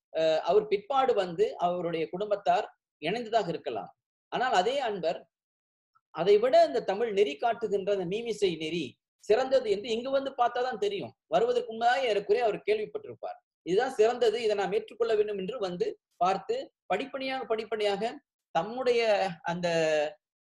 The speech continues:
ஆ, சிந்தனைகளை கூட அவர் திருத்திக் கொள்வதற்கு வாய்ப்பு உண்டு. ஆனா இங்கே நாம் முன்னிறுத்துவது என்னவென்றால், தமிழ் உணர்வு, தமிழ் இனப்பற்று இன்றியமையாதது.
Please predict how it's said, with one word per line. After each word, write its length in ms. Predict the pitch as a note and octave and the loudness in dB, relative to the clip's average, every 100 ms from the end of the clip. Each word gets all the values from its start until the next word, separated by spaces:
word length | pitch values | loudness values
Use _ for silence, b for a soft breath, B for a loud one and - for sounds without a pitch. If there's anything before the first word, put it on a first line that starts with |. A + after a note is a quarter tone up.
| - | -10
ஆ, 800 | G2+ C#3 C#3 C3+ C3 B2+ B2 A#2+ | 0 2 4 4 2 0 -2 -4
சிந்தனைகளை 520 | - A3 B3+ A#3+ G3 | -6 -6 -2 0 0
கூட 160 | E3+ B3+ | 0 2
அவர் 240 | C4+ G#3+ - | 2 2 0
திருத்திக் 360 | B3 - - | -8 -8 -6
கொள்வதற்கு 380 | A3+ F#3+ F3+ G3 | -4 -4 -6 -4
வாய்ப்பு 340 | D3 D#3+ - | -4 -4 -8
உண்டு. 200 | A#2+ G3 - | -14 -14 -10
ஆனா 180 | F3+ A#3+ | -4 -2
இங்கே 320 | G#3+ A#3 C4 | -2 -4 -6
நாம் 200 | A#3+ G3 | -4 -4
முன்னிறுத்துவது 600 | F#3+ B3 C4 - G3+ E3+ | -6 -8 -8 -4 -4 -4
என்னவென்றால், 580 | D#3 D#3+ C#3+ B2 B2+ B2 _ _ _ _ _ _ _ - | -8 -8 -8 -6 -4 -6 _ _ _ _ _ _ _ -8
தமிழ் 260 | D#3 G3+ | -6 -6
உணர்வு, 640 | F#3 E3 A3+ B3 A#3+ - - | -8 -4 -4 -4 -8 -10 -8
தமிழ் 280 | D#3 F3+ | -8 -6
இனப்பற்று 720 | D3 G3+ C4 F3 - - B2+ - | -8 -10 -8 -10 -10 -10 -10 -10
இன்றியமையாதது. 880 | D3 E3 F3+ D#3+ C#3 B2+ A#2+ A2+ | -12 -8 -6 -6 -6 -6 -8 -14